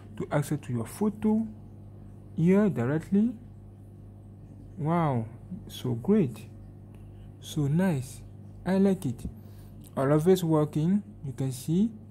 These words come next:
sixty F P S. When you put on sixty F P S like that, you can access to your camera. You need to do this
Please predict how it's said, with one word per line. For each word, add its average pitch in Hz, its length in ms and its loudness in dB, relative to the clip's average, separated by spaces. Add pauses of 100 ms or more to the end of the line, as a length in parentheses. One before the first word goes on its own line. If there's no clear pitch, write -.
(1000)
sixty - 520 -2
F 127 180 -4
P - 160 -4
S. 185 360 2 (1000)
When 180 200 6
you 160 100 6
put 175 400 2 (120)
on 127 180 -2
sixty - 420 -6
F 123 180 -4
P 135 140 -4
S 120 180 -2
like 110 160 -2
that, 156 200 0 (1300)
you 135 60 -4
can 139 220 2
access 160 300 4
to 139 100 0
your 113 100 4
camera. 135 520 2 (160)
You 131 80 -2
need 139 160 2
to 127 60 -4
do 139 160 2
this 180 340 0